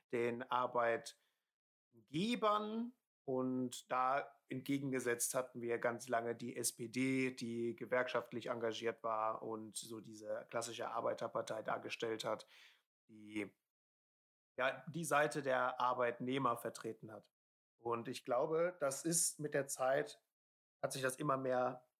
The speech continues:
und weiter aufgelöst. Äh, und klar, wir haben jetzt dann auch bei weitem keine so starke Sozialdemokratie mehr, wie wir das in der Vergangenheit hatten. Bis zum gewissen Grad, muss ich auch ganz ehrlich sagen,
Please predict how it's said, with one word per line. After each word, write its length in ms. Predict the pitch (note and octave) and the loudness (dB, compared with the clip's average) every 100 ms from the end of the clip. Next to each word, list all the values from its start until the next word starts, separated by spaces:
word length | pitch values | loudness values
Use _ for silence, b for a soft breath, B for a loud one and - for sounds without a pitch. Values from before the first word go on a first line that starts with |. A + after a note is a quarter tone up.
| _ _ | _ _
und 140 | B2+ A#2+ | -4 0
weiter 360 | B2 B2+ A2+ | 2 2 2
aufgelöst. 960 | C3 C#3 - B2+ A#2+ C3 F#3+ - - - _ _ _ _ _ _ _ _ _ | 2 0 -2 -2 2 2 4 2 0 -8 _ _ _ _ _ _ _ _ _
Äh, 40 | B2+ | -2
und 840 | B2 B2+ C3 C3 B2+ B2 - - - - | 2 2 2 0 0 0 0 -2 -6 -4
klar, 280 | C#3+ C3+ | 2 4
wir 120 | D3+ C3 | 4 2
haben 140 | C3+ | 2
jetzt 280 | C3+ C3+ - | 0 0 2
dann 200 | C3 C3 | 2 0
auch 140 | B2 | 0
bei 160 | C3 B2 | 0 4
weitem 380 | B2 B2+ B2+ B2 | 4 2 -4 -4
keine 360 | B2+ B2 B2+ | 0 0 0
so 200 | A#2 A#2+ | 0 -2
starke 460 | A#2+ - A#2 A#2 A#2+ | -2 0 0 0 -4
Sozialdemokratie 1120 | A2+ G#2 A#2 A2+ A#2+ A2+ - A2+ - A#2 A#2 | -2 -2 0 0 -2 -4 -4 -6 -6 -10 -10
mehr, 400 | A2 G#2+ A2 G#2+ | -6 0 0 0
wie 140 | A2 | -8
wir 120 | G#2+ G#2 | -6 -4
das 240 | G#2 - | -2 -2
in 60 | A#2 | -2
der 120 | G#2+ | -4
Vergangenheit 640 | A2+ - A#2+ A#2+ A2 - | -2 0 -2 -2 -10 -4
hatten. 440 | B2+ - D#3+ D#3+ - | -4 -2 -2 -2 -2
Bis 320 | B2 - - | -2 2 2
zum 260 | A#2+ A#2 | 0 -6
gewissen 320 | A2+ A#2+ - A#2+ | -4 -2 0 0
Grad, 320 | A#2 A2+ A#2 | 0 0 -2
muss 140 | A#2 | -6
ich 120 | A2+ | -2
auch 100 | A#2+ | -4
ganz 200 | A#2 A2+ | -2 -6
ehrlich 220 | A#2+ A2+ - | -4 -4 -2
sagen, 380 | A#2 A#2 G#2+ | -2 -2 -4